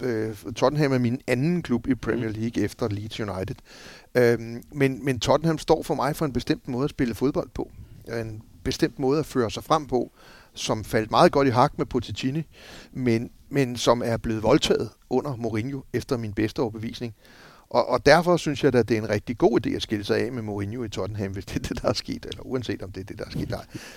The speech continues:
Speaker 1: Så, så, så du kan sige, men jeg ved i hvert fald, at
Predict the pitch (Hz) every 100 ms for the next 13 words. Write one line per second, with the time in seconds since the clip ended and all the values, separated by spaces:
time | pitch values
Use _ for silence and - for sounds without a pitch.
0 | - - 139 - 131 - - - - 131
1 | 123 - 131 123 139 123 123 190 202 151
2 | 120 - 131 113 - - - - - -
3 | 131 -